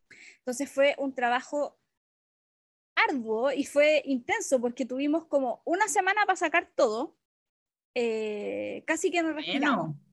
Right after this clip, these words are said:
Speaker 1: Casi que no respiramos.
Speaker 2: Menos,
Speaker 1: Y
Speaker 2: pues, amiga, un
Speaker 1: ¿Fue
Speaker 2: fin
Speaker 1: menos?
Speaker 2: de.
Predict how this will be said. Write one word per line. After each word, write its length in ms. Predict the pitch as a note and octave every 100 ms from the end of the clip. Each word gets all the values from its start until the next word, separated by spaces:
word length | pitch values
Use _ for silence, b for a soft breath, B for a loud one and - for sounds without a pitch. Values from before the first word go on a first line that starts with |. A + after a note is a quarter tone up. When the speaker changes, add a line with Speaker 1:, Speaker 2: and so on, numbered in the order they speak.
| _ _ _ _ _
Speaker 1:
Casi 260 | C4+ C4+ D4
que 80 | D4
no 140 | C#4+
respiramos. 640 | - - D4+ F#3+ G#3 E4+ - - b b b b b b _ _
Speaker 2:
Menos, 340 | C4+ - A#3+ B3
Speaker 1:
Y 60 |
Speaker 2:
pues, 120 | B3+ C4
amiga, 420 | C#4 F4+ D#4+ C4
un 140 | A3
Speaker 1:
¿Fue 100 | A3
Speaker 2:
fin 80 | G#3
Speaker 1:
menos? 180 | D4+ A4
Speaker 2:
de. 200 | C4